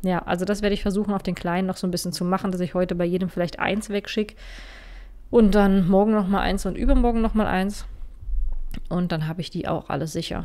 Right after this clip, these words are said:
Hier muss ich noch die fünfzehn Dias vom Meilenstein einsammeln und das auch noch. Ja, das werde ich auf jeden Fall dann so machen. Und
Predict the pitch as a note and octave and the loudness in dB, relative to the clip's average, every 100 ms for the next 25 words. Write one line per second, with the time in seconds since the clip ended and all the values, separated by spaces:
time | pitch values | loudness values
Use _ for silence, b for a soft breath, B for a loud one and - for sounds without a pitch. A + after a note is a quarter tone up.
0 | - - F3+ E3+ E3+ E3+ E3+ - E3+ E3 | -6 -4 -4 -2 -2 -4 -8 -8 -8 -6
1 | E3 - - F3+ - F3+ F3+ F3 F#3 F#3 | -6 -6 -6 -6 -6 -4 -2 0 0 -2
2 | F3 E3+ E3 F3 F#3+ - F3 F3+ - F3+ | -4 -4 -2 -2 -4 -4 -4 -4 -4 -4
3 | F3+ F#3 F#3 F#3 F#3+ - - E3+ E3 - | -4 -2 -2 -2 -4 -4 -6 -6 -6 -4
4 | F3 - F#3 F3+ B B B B - F3+ | -4 -2 -4 -4 B B B B -2 -2
5 | - - - F3 F3+ F3+ F3 F3 F3+ F3 | -2 -8 -4 0 0 0 -2 -4 -4 -4
6 | F3 E3+ E3+ G3 B3 C#4+ D4+ b b b | -2 -2 -2 -2 -2 -6 -6 b b b
7 | b b b b - F#3+ F#3+ F#3+ F#3+ F#3+ | b b b b -4 0 2 2 0 -2
8 | - - - | -8 -18 -18